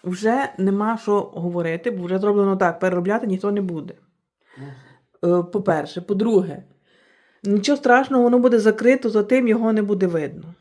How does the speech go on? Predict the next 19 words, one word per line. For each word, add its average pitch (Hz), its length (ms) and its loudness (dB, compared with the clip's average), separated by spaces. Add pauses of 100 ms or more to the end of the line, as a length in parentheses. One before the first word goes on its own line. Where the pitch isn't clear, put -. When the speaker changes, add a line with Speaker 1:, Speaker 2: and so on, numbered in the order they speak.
(1000)
Speaker 1:
А 196 80 -2
навіть 220 260 2
як 196 140 4
і 190 40 -2
буде 262 280 0
видно, 220 360 4
то 208 380 -6 (340)
вже 214 200 -2
так 240 220 -2
і 190 40 0
буде. 147 400 -14 (1900)
Основне, 240 400 0
що, 220 200 -2
щоб 190 160 -6
воно 196 220 -4
виконувало 220 600 -4
роль 220 280 -2 (180)
огрівання 185 580 -4
приміщення. 170 680 -10